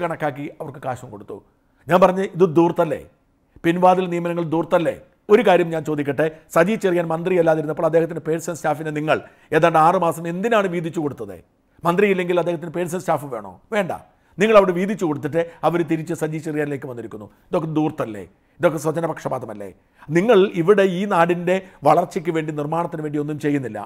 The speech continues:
വാചകമണി മാത്രം. കേന്ദ്ര സർക്കാർ നൽകുന്ന റോഡ് നിർമ്മാണവും അവർ നൽകുന്ന ഗ്രാൻറ്റുകൾ മാത്രമാണ് ഇവിടെ ഉപയോഗിച്ചുകൊണ്ടിരിക്കുന്നത്. എന്നിട്ട് നിങ്ങൾ കൂടെ കൂടെ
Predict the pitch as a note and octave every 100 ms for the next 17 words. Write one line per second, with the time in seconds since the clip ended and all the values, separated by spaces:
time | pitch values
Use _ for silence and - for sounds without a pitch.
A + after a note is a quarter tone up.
0 | D3 D3+ E3 E3 D3+ C3 A2 - G2+ -
1 | _ _ - F3 F#3 D#3+ E3 E3 D#3 D#3
2 | D3+ D#3 D3+ D#3 E3+ D#3+ D3+ D3 D#3 D#3
3 | - - E3+ F#3 E3 D#3+ D#3 D#3 E3+ G3
4 | F3 D#3 D3+ D3+ D3 D3 C#3+ D3 C#3+ C3
5 | A#2 A2+ G#2+ G#2+ G2+ - _ _ - F#3
6 | F3 D#3+ E3 E3+ - _ - E3+ G#3 E3+
7 | E3